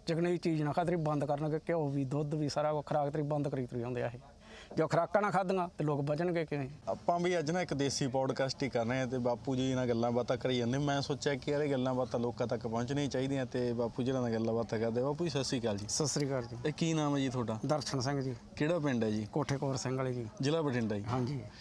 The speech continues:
Speaker 2: ਤੇ ਜਿਵੇਂ ਆਪਾਂ ਗੱਲਾਂ ਕਰੀ ਜਾਂਦੇ ਸੀਗੇ ਆਪਣੀਆਂ ਖਾਦਾਂ ਖੁਰਾਕਾਂ ਬਾਰੇ,
Speaker 1: ਹਾਂਜੀ।
Speaker 2: ਵੀ ਆਪਣੀਆਂ ਹੁਣ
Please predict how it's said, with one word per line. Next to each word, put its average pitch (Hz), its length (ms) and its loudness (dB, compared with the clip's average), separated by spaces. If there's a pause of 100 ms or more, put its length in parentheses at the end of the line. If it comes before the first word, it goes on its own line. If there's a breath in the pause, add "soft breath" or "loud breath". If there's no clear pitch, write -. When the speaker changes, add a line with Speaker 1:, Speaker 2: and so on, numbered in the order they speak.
(180 loud breath)
Speaker 2:
ਤੇ 185 60 4
ਜਿਵੇਂ 185 220 2
ਆਪਾਂ 185 180 2
ਗੱਲਾਂ 165 280 2
ਕਰੀ 160 200 2
ਜਾਂਦੇ 151 200 2
ਸੀਗੇ 151 280 2
ਆਪਣੀਆਂ 139 360 0
ਖਾਦਾਂ 139 360 0
ਖੁਰਾਕਾਂ 120 400 0
ਬਾਰੇ, 120 360 0
Speaker 1:
ਹਾਂਜੀ। 127 300 0 (100)
Speaker 2:
ਵੀ 131 100 2
ਆਪਣੀਆਂ 135 540 0
ਹੁਣ 131 200 0